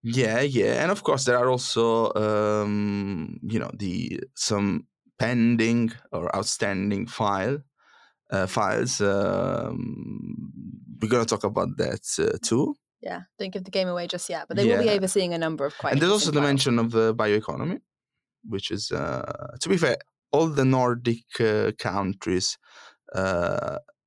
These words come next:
Speaker 1: have a high consideration of bioeconomy. I remember even the Finnish presidency in twenty nineteen.
Speaker 2: Oh, you're showing your age a bit there.
Speaker 1: In twenty nineteen, I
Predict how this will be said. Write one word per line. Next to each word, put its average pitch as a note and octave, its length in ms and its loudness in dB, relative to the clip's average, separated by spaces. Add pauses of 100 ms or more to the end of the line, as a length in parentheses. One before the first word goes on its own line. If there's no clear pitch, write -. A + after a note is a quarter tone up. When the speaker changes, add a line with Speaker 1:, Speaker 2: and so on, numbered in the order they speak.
(100)
Speaker 1:
have G#2+ 160 0
a G2+ 80 2
high A2+ 180 0
consideration G2+ 760 2
of G2+ 80 -2
bioeconomy. G#2+ 640 2
I G#2 40 2
remember G#2 340 2
even A2 220 2
the G#2+ 60 2
Finnish G#2+ 320 0
presidency G#2 600 0
in G#2 240 2
twenty G#2+ 2000 0
nineteen. B2+ 960 -2 (100)
Speaker 2:
Oh, E3+ 140 -12
you're E3 160 -10
showing F3 320 -6
your D#3 120 -6
age D#3 240 -8
a - 40 -20
bit - 160 -10
there. C#3 240 -8
Speaker 1:
In C3 160 -6
twenty B2 460 -2
nineteen, A#2 640 -2
I A2+ 160 -4